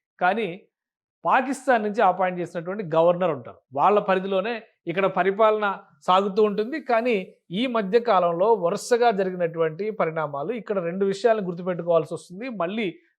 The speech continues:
బలూచిస్తాన్ ఉద్యమకారులు ఏ అభ్యంతరాలతో అయితే పోరాడుతున్నారో తమ ప్రాంత వనరుల్ని దోచుకోవడం ద్వారా తమకు అన్యాయం చేస్తున్నారనేటువంటి మాటని, అలానే పాకిస్తాన్ ఇటువైపు చైనాని దోషిగా నిలబెడుతున్నారో అదే మాట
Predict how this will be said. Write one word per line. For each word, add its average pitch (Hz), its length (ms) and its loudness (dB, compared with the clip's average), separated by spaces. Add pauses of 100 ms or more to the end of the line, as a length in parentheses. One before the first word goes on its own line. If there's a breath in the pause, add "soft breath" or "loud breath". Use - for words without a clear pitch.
బలూచిస్తాన్ 226 640 2
ఉద్యమకారులు 214 800 0
ఏ 185 300 2
అభ్యంతరాలతో 202 840 0
అయితే 180 260 -4
పోరాడుతున్నారో 170 680 -4
తమ 170 220 -4
ప్రాంత 185 500 -6
వనరుల్ని 202 540 -2
దోచుకోవడం 185 720 -2
ద్వారా 143 300 -8 (340)
తమకు 180 220 -2
అన్యాయం 202 400 -2
చేస్తున్నారనేటువంటి 170 800 -4
మాటని, 165 440 -4 (380 soft breath)
అలానే 165 480 -2 (240)
పాకిస్తాన్ 220 520 0 (320)
ఇటువైపు 170 500 -6
చైనాని 214 300 0
దోషిగా 190 420 -2
నిలబెడుతున్నారో 156 600 -8 (340)
అదే 160 240 6
మాట 214 260 2